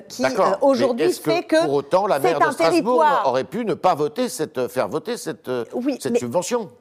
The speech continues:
Speaker 1: Mais qu'a fait le gouvernement ?
Speaker 2: Mais pourquoi c'est le gouvernement alors que là, il s'agit de la municipalité et que
Speaker 1: Mais
Speaker 2: la
Speaker 1: parce qu'il ne
Speaker 2: municipalité
Speaker 1: s'agit
Speaker 2: a
Speaker 1: pas
Speaker 2: voté.
Speaker 1: seulement de la municipalité Europe Écologie Les Verts, puisque, euh, cette proposition de subvention de la mosquée date,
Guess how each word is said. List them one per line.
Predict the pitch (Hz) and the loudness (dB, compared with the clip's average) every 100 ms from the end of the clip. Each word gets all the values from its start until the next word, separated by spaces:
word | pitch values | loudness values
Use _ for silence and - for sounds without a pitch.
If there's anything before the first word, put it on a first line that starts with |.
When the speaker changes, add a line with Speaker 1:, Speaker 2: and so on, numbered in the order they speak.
| - | -10
Speaker 1:
Mais | 226 233 - _ _ _ | -8 -8 -12 _ _ _
qu'a | - 302 | -8 -8
fait | - - 440 | -6 -2 0
le | 311 | 0
gouvernement ? | 220 214 214 196 202 196 202 190 _ - | -2 -4 -4 -6 -6 -6 -10 -14 _ -10
Speaker 2:
Mais | |
pourquoi | 104 202 226 | -8 -4 -4
c'est | 185 | -4
le | |
gouvernement | 147 147 147 190 185 | -2 -2 -2 -2 -2
alors | 127 | -2
que | 143 | -2
là, | 151 | -2
il | 175 | -4
s'agit | 127 120 127 | -6 -10 -8
de | |
la | 104 | -10
municipalité | 135 131 - 123 113 98 107 104 | -10 -10 -8 -8 -8 -10 -10 -8
et | 85 | -10
que | - | -2
Speaker 1:
Mais | - | 0
Speaker 2:
la | - | 0
Speaker 1:
parce | 220 | -2
qu'il | 254 254 | 0 -2
ne | |
Speaker 2:
municipalité | 226 262 262 277 | 0 0 0 2
Speaker 1:
s'agit | 214 294 | 2 2
Speaker 2:
a | 330 | 2
Speaker 1:
pas | 285 269 | 2 0
Speaker 2:
voté. | 190 220 | -2 -2
Speaker 1:
seulement | 226 233 | -2 -2
de | 214 | -2
la | 196 190 | 0 0
municipalité | 190 185 - 185 180 175 190 | -2 -8 -12 -6 -4 -4 -4
Europe | 185 170 170 | -4 -4 -8
Écologie | 175 175 165 202 | -6 -6 -6 -4
Les | 262 | -2
Verts, | 415 | -4
puisque, | 233 - 262 262 - - | -6 -6 -6 -6 -12 -4
euh, | 190 185 | -2 -2
cette | - 196 | -2 -4
proposition | - 240 240 226 226 254 | -2 0 0 -4 -6 -6
de | 214 | -6
subvention | 165 196 190 180 190 | -6 -8 -8 -8 -8
de | |
la | 160 | -4
mosquée | 208 226 370 | -4 -2 -4
date, | 277 269 302 - | 0 0 0 -8